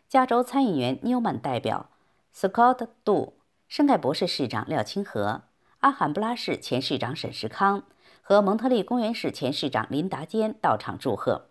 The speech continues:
凯利环球创始人兼总裁Steven J Phillips、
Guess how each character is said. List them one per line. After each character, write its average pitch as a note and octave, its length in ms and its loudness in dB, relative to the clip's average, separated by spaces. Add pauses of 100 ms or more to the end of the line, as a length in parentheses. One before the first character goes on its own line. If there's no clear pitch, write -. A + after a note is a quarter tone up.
(1200)
凯 E3+ 200 6
利 F3 220 2
环 G3 280 4
球 D#3+ 360 4
创 A#3+ 240 0
始 - 160 -6
人 B2+ 160 0
兼 C4 260 2
总 - 200 -2
裁 C3 320 -2
Steven A3 420 -2
J A3+ 240 -2
Phillips、 - 680 -4